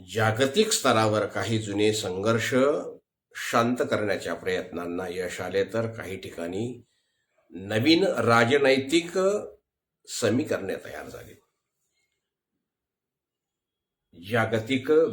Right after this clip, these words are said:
व्यापार आणि पुरवठा साखळीमध्ये, सप्लाय चेनमध्ये भारताचे महत्त्व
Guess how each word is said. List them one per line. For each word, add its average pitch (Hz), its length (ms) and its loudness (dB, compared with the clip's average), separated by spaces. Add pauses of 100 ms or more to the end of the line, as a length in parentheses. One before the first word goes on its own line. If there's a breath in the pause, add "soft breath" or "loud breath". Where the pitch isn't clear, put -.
(140)
व्यापार 107 440 0
आणि 101 220 -4
पुरवठा 98 580 -4
साखळीमध्ये, 85 760 -8
सप्लाय 90 500 -10
चेनमध्ये 95 720 -6
भारताचे 104 920 -6
महत्त्व 113 600 0